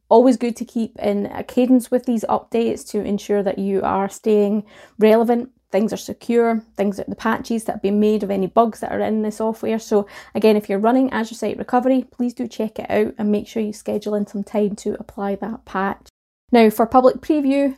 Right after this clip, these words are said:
um, releases, we have seen the Azure Log Analytics team release,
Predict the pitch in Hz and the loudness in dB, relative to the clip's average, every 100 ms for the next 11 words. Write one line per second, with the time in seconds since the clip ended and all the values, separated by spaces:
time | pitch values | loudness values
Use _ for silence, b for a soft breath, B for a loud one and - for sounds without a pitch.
0 | - 233 - 247 240 254 247 220 220 220 | -6 -6 -4 -4 0 0 0 -2 -4 -6
1 | - 226 220 214 202 208 208 208 208 B | -4 -2 0 0 -2 -2 0 0 -2 B
2 | B 226 220 214 202 220 226 254 - - | B 0 2 2 -2 -2 0 -2 -2 -2
3 | 240 240 233 208 208 214 - | 0 0 -2 -2 0 -2 -6